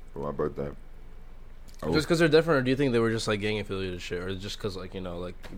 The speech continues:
Speaker 2: people just clicked up with usual, like, same, you know, type people, I guess.
Speaker 1: It's gangs, bro.
Speaker 2: Hmm. Oh, it's
Speaker 1: I,
Speaker 2: gangs.
Speaker 1: I will take you down every street that I know that I can still go down.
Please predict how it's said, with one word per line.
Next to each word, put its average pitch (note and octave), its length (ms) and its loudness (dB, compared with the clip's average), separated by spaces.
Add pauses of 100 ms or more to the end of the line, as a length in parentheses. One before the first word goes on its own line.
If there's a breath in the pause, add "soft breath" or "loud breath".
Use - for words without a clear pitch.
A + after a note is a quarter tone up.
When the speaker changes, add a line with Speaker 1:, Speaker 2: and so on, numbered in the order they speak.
Speaker 2:
people G2+ 220 -6
just A#2+ 220 -8
clicked - 240 -8
up F#2 160 -4 (140)
with E2+ 200 -10
usual, F2+ 380 -10
like, F2 240 -10 (800 loud breath)
same, F#2 520 -6 (160)
you F2 100 -8
know, F#2 160 -10 (320)
type F2 220 -8
people, F#2 220 -6
I F#2+ 100 -6
guess. F#2+ 300 -8 (280)
Speaker 1:
It's - 120 -12
gangs, D#2 380 -10
bro. C#2+ 180 -10 (420)
Speaker 2:
Hmm. F#2+ 140 -10 (340)
Oh, F#2 120 -4
it's F#2 100 -6
Speaker 1:
I, - 40 -12
Speaker 2:
gangs. D#2+ 300 2
Speaker 1:
I D#2 180 4
will F2+ 160 4
take F2+ 260 2
you F2 60 -4
down D#2+ 240 2
every F2 220 0
street F2 340 -2
that D#2 280 4
I E2 40 -6
know E2 180 2
that D2 180 0
I D#2+ 120 2
can D#2+ 160 -6
still D#2 220 -4
go D2 140 -2
down. C2+ 320 -6